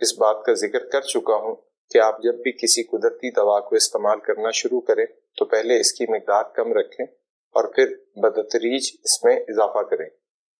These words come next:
आज के लिए बस इतना ही। वीडियो को एंड तक देखने का बेहद शुक्रिया।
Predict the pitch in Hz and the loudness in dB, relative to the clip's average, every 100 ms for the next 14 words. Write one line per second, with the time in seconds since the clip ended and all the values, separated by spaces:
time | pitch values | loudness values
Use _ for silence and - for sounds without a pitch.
0 | - 110 135 - 135 131 131 123 - 113 | 4 4 4 4 2 2 2 2 0 -2
1 | - 120 127 135 - - 117 127 127 - | -2 0 0 -2 -6 -4 -2 0 0 0
2 | - 110 110 120 104 - - 113 113 107 | 0 0 0 -4 0 -2 0 0 0 0
3 | 101 113 113 - - 117 | 0 0 0 -6 -4 2